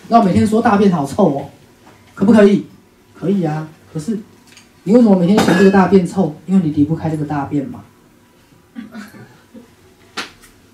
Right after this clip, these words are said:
有听懂吗？啊，你那么优秀，你觉得他都不肯定你？各位，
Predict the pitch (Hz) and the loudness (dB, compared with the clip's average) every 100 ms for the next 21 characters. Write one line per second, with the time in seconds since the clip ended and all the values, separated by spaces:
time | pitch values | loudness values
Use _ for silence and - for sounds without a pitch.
0 | - 202 233 196 208 233 - _ - - | -4 2 4 4 2 0 -4 _ -20 -20
1 | _ _ _ _ _ _ _ _ _ - | _ _ _ _ _ _ _ _ _ 2
2 | 302 277 339 302 285 294 320 220 208 208 | 6 6 6 6 6 4 4 2 2 2
3 | 247 269 262 170 160 233 185 151 - _ | 4 4 2 0 0 0 0 -6 -10 _
4 | _ _ _ _ 226 | _ _ _ _ -4